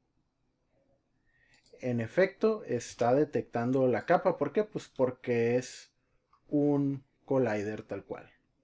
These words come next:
Ahí está. En este caso ya estamos detectando un Raycast encima de la U I.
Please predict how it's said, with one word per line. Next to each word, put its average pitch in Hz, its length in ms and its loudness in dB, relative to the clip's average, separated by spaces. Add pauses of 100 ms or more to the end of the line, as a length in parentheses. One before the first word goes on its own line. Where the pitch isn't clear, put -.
(1400)
Ahí 117 60 -16
está. - 320 -18 (1700)
En 120 100 -6
este 135 260 0
caso 180 340 4
ya 143 360 4
estamos 147 520 0
detectando 131 840 -2 (320)
un 143 220 0
Raycast 151 720 2
encima 165 760 -2 (300)
de 127 180 0
la 117 100 2
U 110 220 -4
I. - 60 -12